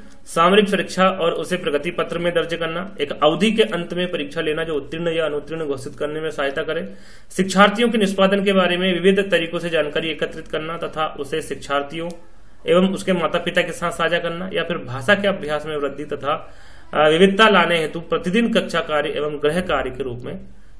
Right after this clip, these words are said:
दल कार्य को देना। यहाँ पर आपको क्या करना चाहिए, ये आपको बताना है। राइट आंसर आपका यहाँ पर होगा,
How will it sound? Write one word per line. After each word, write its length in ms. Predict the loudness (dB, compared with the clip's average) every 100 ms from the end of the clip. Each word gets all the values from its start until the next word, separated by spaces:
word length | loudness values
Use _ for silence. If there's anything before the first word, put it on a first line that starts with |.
| -6
दल 260 | 6 6
कार्य 280 | 8 2 0
को 100 | -4
देना। 340 | -6 -6 -8 -8
यहाँ 220 | 2 2
पर 160 | 4 6
आपको 340 | 4 4 -2 -2 -10 -16 4
क्या 120 | 4
करना 280 | 4 2 2
चाहिए, 480 | 0 0 0 -4 -8 -12
ये 100 | 2
आपको 240 | 4 4 0
बताना 320 | 0 0 0
है। 220 | -2 -6 -12 -16 -14 4
राइट 220 | 6 8
आंसर 260 | 8 6 2
आपका 580 | 2 2 0 -2 -12 -6
यहाँ 260 | -2 0
पर 120 | 0 0
होगा, 380 | 2 0 0